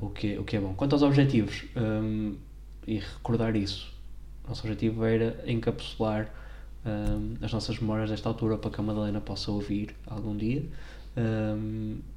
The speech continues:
e quanto a isso estou, estou bastante contente, acho que é, eh, objetivo,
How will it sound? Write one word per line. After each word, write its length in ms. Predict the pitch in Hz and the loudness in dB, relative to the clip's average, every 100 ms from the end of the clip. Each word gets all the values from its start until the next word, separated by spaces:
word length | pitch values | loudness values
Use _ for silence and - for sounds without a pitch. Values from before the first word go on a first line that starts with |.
| - - - | -12 -12 -6
e 80 | 104 | -6
quanto 260 | - 101 98 | -2 -2 0
a 40 | |
isso 120 | 98 | 0
estou, 400 | - - 104 101 | -2 -2 -2 -2
estou 260 | 95 98 101 | -4 -4 -4
bastante 320 | 101 95 101 | -4 -4 -4
contente, 340 | - 104 143 139 | -4 0 0 0
acho 160 | - | -2
que 200 | - - | -4 -4
é, 20 | |
eh, 640 | 107 107 117 107 104 104 - | -2 -2 -2 -2 -2 -4 -4
objetivo, 460 | 107 104 107 104 | -4 0 0 0